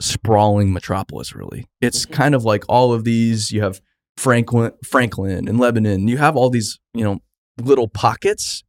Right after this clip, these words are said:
Speaker 1: that are all connected with one another, but all have their own little identity at the same time. I feel like it's just gonna be more of that,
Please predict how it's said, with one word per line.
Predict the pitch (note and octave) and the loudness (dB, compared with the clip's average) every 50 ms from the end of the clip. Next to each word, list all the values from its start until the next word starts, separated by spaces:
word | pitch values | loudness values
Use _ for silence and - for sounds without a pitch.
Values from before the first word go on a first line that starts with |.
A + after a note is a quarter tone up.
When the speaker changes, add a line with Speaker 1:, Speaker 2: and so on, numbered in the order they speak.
| _ - | _ 0
Speaker 1:
that | C#3 - | 2 4
are | C#4+ - | 4 4
all | - G#3 A3+ A3+ A3 G3 E3+ - _ _ _ _ | 4 4 4 2 2 -2 -6 -12 _ _ _ _
connected | - - A#2+ A2 C3 - _ - G3 G3 | -4 -2 -2 -2 -2 -2 _ 0 0 2
with | G3+ G3+ F#3+ | 2 0 0
one | G3+ G3+ G#3 G#3 | 0 -2 -2 -2
another, | G#3+ G#3+ A3+ A#3 B3 C4 - - _ _ _ _ _ _ _ _ _ _ _ - | 0 0 2 2 0 0 -2 -6 _ _ _ _ _ _ _ _ _ _ _ 2
but | C#3+ C#3 - | 2 2 4
all | C#3 D3+ E3 E3 | 4 4 4 4
have | F3 D#3+ D#3 C#3+ | 4 2 2 2
their | C3 B2 B2 - | 2 0 2 2
own | C3 C3+ C#3+ C3+ | 2 4 4 4
little | A#2+ A#2+ B2 C3+ B2+ A#2 | 2 2 2 2 2 2
identity | G#2+ A2 G2+ A2+ A2 A#2+ C3+ C#3 D3+ E3 | 0 0 2 2 4 4 4 2 2 0
at | E3 - | -2 -2
the | - E3+ | -4 -4
same | - F3+ F3 F#3 F#3+ | -2 0 0 0 0
time. | - F3+ F#3 G3+ A#3 A#3 - _ _ _ _ _ _ _ _ _ _ _ | 0 -2 -2 -2 -2 -2 -4 _ _ _ _ _ _ _ _ _ _ _
I | - C#3 C#3+ | -2 -2 0
feel | - E3 E3 | 2 2 4
like | D#3 C#3+ B2+ - - | 4 4 2 0 -2
it's | B2 - - | -6 -6 -2
just | - C#3 C3+ - | -2 -2 0 2
gonna | D3 B2+ B2 A2 | 2 2 2 2
be | A2+ A#2+ A#2+ | 2 0 0
more | A2 G#2 G#2 A2 A#2+ A2 G2+ | 0 2 2 2 2 2 0
of | G2+ - - | -2 -4 -2
that, | A2+ A2+ A#2 G#2+ - - | 0 2 2 2 0 -2